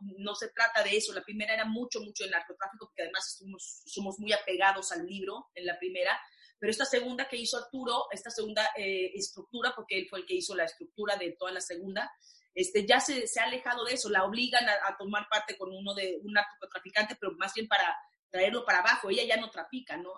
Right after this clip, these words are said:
Entonces, está buenísimo, porque así se vuelve ya una serie que yo creo que ya está tan obsoleto, las narconovelas,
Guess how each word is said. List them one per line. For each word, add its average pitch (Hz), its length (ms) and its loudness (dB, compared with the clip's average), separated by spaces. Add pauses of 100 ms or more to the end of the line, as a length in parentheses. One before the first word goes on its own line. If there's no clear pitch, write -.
(100)
Entonces, 208 560 -4
está 226 240 6
buenísimo, 247 500 2
porque 196 220 -4
así 247 240 -4
se 247 100 -4
vuelve 233 300 0 (260)
ya 226 320 8
una 233 180 -4
serie 226 340 0
que 202 80 -6
yo 202 80 -4
creo 220 160 -8
que 202 60 -16
ya 202 60 -4
está 208 240 2
tan 190 180 2
obsoleto, 202 540 0
las 165 220 -2
narconovelas, 180 960 -2